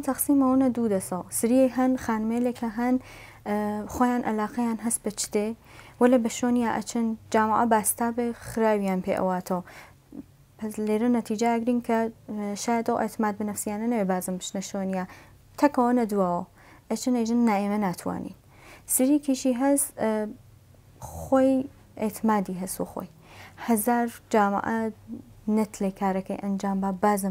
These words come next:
مەچێتە بەرەو، بازە مەچێتە شۆن کارەکەیە. وە لە خۆ، ئە، وەلە بیشتر من عەقیدەمەوە وەسە کە جاماعە ئەتوانێ، ئە،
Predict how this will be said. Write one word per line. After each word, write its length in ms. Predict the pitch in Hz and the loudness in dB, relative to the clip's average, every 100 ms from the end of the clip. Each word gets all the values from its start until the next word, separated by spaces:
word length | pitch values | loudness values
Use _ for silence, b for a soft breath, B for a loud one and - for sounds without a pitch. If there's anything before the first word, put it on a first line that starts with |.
| 185 | -4
مەچێتە 340 | - 202 202 190 | -6 -4 -4 -2
بەرەو، 220 | 196 190 190 | -2 -2 -2
بازە 200 | 196 196 | -2 -4
مەچێتە 300 | 190 196 190 190 | -6 -6 -6 -4
شۆن 160 | 196 185 | -4 -4
کارەکەیە. 580 | 180 170 175 - - 180 B B B B B B B - | -4 -6 -6 -8 -10 -10 B B B B B B B -6
وە 80 | 220 | -2
لە 60 | 226 | -2
خۆ، 180 | - 240 214 - | -2 -4 -4 -8
ئە، 120 | 190 190 190 190 196 - - - - - - - - - - - - _ - - | -6 -4 -4 -6 -8 -16 -20 -20 -20 -20 -20 -20 -20 -20 -20 -20 -20 _ -16 -4
وەلە 160 | 220 214 | 0 0
بیشتر 380 | 208 - 247 226 - 214 214 | -2 -2 -2 -4 -8 -12 -10
من 200 | 208 214 226 | -6 -4 -4
عەقیدەمەوە 460 | 202 214 202 220 208 | -6 -4 -2 0 0
وەسە 160 | 202 214 | -4 -6
کە 60 | 202 190 | -6 0
جاماعە 360 | 196 190 202 - | 0 2 0 -4
ئەتوانێ، 600 | 208 - 190 190 196 208 185 B B B B B | -8 -6 -4 -2 -2 -2 -4 B B B B B
ئە، 100 | - | -4